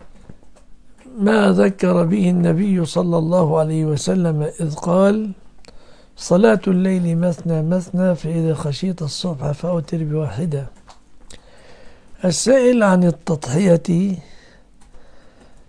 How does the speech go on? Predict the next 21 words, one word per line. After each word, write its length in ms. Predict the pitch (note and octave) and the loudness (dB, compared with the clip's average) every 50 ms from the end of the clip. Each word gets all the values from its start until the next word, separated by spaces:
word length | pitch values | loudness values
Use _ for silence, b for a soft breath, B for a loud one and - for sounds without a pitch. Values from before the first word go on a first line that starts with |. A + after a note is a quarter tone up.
| b - - | b -10 -10
بكبش 480 | C#3+ B2+ - F#3+ G#3 G3+ D#3 - - F3 F#3+ F#3+ F#3+ F#3+ F#3+ G3+ - - - - - - | -10 -2 2 2 2 2 2 0 0 2 2 4 2 2 0 -4 -8 -16 -20 -20 -8 -2
عمره 580 | E3+ F#3 G3+ G3+ F#3+ F3 D3+ C#3+ E3+ G3+ G#3+ G#3 C#3+ | 0 2 2 2 2 2 0 0 -2 -2 -4 -4 -6
إحدى 180 | B2 - - E3+ | -6 -4 -4 -2
عشر 360 | D#3+ E3 D#3 - - D#3+ E3 | -2 -2 -4 -2 -2 -2 -2
عامًا، 540 | C#3+ D3+ E3+ E3+ F#3 F#3 G3 G3+ G#3 G3+ F#3+ - - - - - - - - - - - - - - b b b b b b b b b b b b b b - | -2 -2 0 0 2 2 2 0 0 -2 -6 -8 -12 -20 -20 -20 -20 -20 -20 -20 -20 -20 -20 -20 -20 b b b b b b b b b b b b b b -2
وب-، 380 | E2+ F2 F#2 F#2+ F#2+ - F#2+ - - - - _ - - - - - - - | 2 4 6 6 6 6 4 0 -4 -8 -18 _ -20 -20 -20 -20 -20 -6 -4
ب-، 340 | G3 G3+ A#3+ A#3 A3+ A#3+ - C#4+ C4 C4 B3 B3 A#3+ G3+ E3 D3 - - E3+ F#3+ G#3 | -2 0 0 0 -2 -4 -10 -16 -18 -16 -12 -8 -6 -6 -6 -6 -6 -8 -10 -10 -8
بالسن 540 | F#3+ F#3 D3+ - - - C#4+ C#4 C4 A3+ G3+ | -6 -6 -6 -4 -2 -2 0 2 2 4 4
بالضبط 440 | G3 F#3+ F3 F#3 B3 B3+ B3 - A3+ | 4 4 6 8 6 6 6 2 -2
طبعًا 360 | G3+ - B3+ A3+ A3+ A3+ A3 | 2 4 4 4 4 2 0
لم 240 | G#3+ G#3+ G3+ G#3 A3+ | 0 0 0 2 2
يكن 280 | B3 A#3+ A#3+ F#3+ G3 | 0 0 2 0 2
على 200 | F#3+ F#3 F#3 F#3+ | 2 4 4 4
عهد 240 | G3+ G#3 E3+ E3 E3+ | 4 4 4 2 2
الرسول 440 | F#3 F#3 F#3+ E3 - - G#3 A3 F#3 | 0 0 0 -2 0 -2 0 0 0
تواريخ 500 | - - F3 F3+ F3 E3+ G3 G3+ - - | 0 0 2 4 4 4 2 0 0 0
ميلاد 560 | F3 E3+ E3+ E3+ F3+ F#3 F#3 F3 D#3+ C#3 C3+ | 2 2 4 4 4 6 6 6 4 2 0
لل-، 320 | D3+ D3 D3 D3+ D3 D3 C#3+ - B B B B B B B B B B B B B B B - | -2 -2 -2 -2 -2 -4 -6 -10 B B B B B B B B B B B B B B B -2
للكباش 720 | E3+ E3+ E3+ - - F#3 E3 F3 G3+ G#3+ G#3 - - D#3 | 0 0 0 2 2 4 6 8 8 8 6 4 2 0
ولا 220 | F#3 F#3 F#3 F3+ | 0 0 0 0
للماعز، 880 | F3+ F3 F3+ F3+ F#3+ G3+ A3 G#3+ F#3 D#3 C3+ B2 B2 - - - - | 0 0 0 2 2 4 4 4 2 2 0 -2 -4 -8 -14 -18 -18